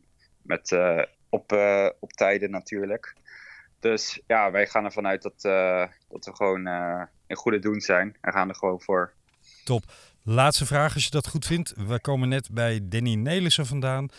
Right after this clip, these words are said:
Speaker 2: Jou wellicht, eh, bekend, hè? De N O S, eh, eh,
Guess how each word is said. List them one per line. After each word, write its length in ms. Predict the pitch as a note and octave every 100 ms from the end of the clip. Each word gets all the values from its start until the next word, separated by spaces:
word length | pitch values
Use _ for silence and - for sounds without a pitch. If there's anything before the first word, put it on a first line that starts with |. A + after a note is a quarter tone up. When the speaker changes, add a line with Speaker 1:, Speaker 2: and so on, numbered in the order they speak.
| - _
Speaker 2:
Jou 300 | - G#2+ A2+
wellicht, 320 | G#2+ G#2+ - A2
eh, 100 | G2+
bekend, 340 | F#2 - D3 B2+
hè? 180 | A#2+ B2
De 220 | G2+ G2 G2
N 60 | G#2+
O 120 | A2
S, 140 | -
eh, 260 | A2+ G#2+
eh, 60 | G#2+